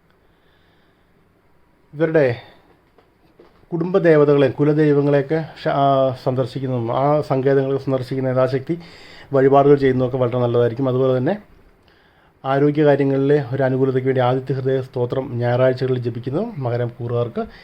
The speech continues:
ഈ മാസം വളരെ നല്ലതായിരിക്കും. നിങ്ങൾ ഇനിയും പ്രശാന്തി അസ്ട്രോ റിസർച്ച് ചാനൽ സബ്സ്ക്രൈബ് ചെയ്തിട്ടില്ലെങ്കിൽ സബ്സ്ക്രൈബ് ചെയ്യുക, നിങ്ങളുടെ സുഹൃത്തുക്കൾക്ക് ഷെയർ ചെയ്യുക. ഇനി അപ്ലോഡ് ചെയ്യുന്ന വീഡിയോസിൻ്റെ നോട്ടിഫിക്കേഷൻ ലഭിക്കുന്നതിന് വേണ്ടി ബെൽ ബട്ടൺ അമർത്തുക.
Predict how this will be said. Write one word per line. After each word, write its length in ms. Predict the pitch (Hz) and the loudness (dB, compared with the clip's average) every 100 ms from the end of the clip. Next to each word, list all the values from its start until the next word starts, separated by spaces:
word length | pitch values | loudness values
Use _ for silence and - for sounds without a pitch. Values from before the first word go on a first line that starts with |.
| - - - | -20 -20 -10
ഈ 100 | 131 | -4
മാസം 420 | 131 123 180 208 | -2 -4 -6 -6
വളരെ 180 | 127 117 | -4 -2
നല്ലതായിരിക്കും. 520 | 113 110 110 104 113 - _ _ _ _ _ _ _ _ _ _ _ _ _ _ _ _ _ _ _ _ | -2 -2 -2 -4 -12 -20 _ _ _ _ _ _ _ _ _ _ _ _ _ _ _ _ _ _ _ _
നിങ്ങൾ 140 | 160 160 | -4 0
ഇനിയും 260 | 151 160 | 2 2
പ്രശാന്തി 480 | 156 139 147 143 143 | 2 2 2 2 2
അസ്ട്രോ 300 | 135 - 143 | 0 0 0
റിസർച്ച് 320 | 131 143 127 | 0 -4 -4
ചാനൽ 320 | 131 131 160 | -2 -2 -2
സബ്സ്ക്രൈബ് 460 | 208 135 - 127 127 | -4 -4 -4 -2 0
ചെയ്തിട്ടില്ലെങ്കിൽ 420 | 123 123 123 117 | 0 -2 -6 -6
സബ്സ്ക്രൈബ് 400 | 123 - 123 120 | -8 -6 -6 -4
ചെയ്യുക, 300 | 123 123 196 214 | -2 -2 -4 -6
നിങ്ങളുടെ 340 | 127 123 120 131 - _ - | -8 -8 -8 -14 -20 _ -10
സുഹൃത്തുക്കൾക്ക് 460 | 127 127 131 127 | -8 -4 -4 -4
ഷെയർ 280 | 120 131 143 | -4 -2 0
ചെയ്യുക. 260 | 143 143 202 - - - - | 2 0 -2 -8 -20 -18 -6
ഇനി 120 | 147 | -2
അപ്ലോഡ് 320 | 147 147 143 | -2 2 2
ചെയ്യുന്ന 200 | 139 139 | 2 2
വീഡിയോസിൻ്റെ 400 | 135 131 127 131 | 2 0 0 -2
നോട്ടിഫിക്കേഷൻ 480 | 131 123 135 127 127 | -4 -4 -4 -4 -4
ലഭിക്കുന്നതിന് 380 | 127 123 127 127 | -4 -2 -2 -2
വേണ്ടി 200 | 127 196 | -2 -2
ബെൽ 200 | 135 120 | -2 -2
ബട്ടൺ 260 | 117 113 | -4 -4
അമർത്തുക. 560 | 113 110 110 - - _ | -6 -6 -10 -12 -16 _